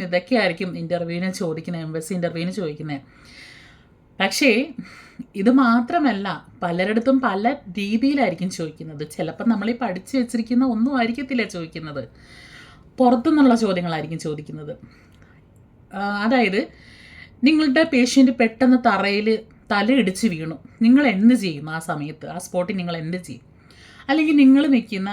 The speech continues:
നിങ്ങളും പേഷ്യന്റും കൂടെ താമസിക്കുന്ന ആ വി-, ആ ഒരു ഫ്ലാറ്റിൽ, ആ വീട്ടിൽ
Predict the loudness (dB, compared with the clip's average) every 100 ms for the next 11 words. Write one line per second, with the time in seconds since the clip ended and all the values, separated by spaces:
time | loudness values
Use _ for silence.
0 | -4 0 2 2 0 -2 -2 -2 -2 -4
1 | -4 -4 -4 -8 -8 -4 -4 -6 -8 -14
2 | -6 -2 -2 -2 -6 -6 -6 -6 -8 -8
3 | -6 -8 -10 -8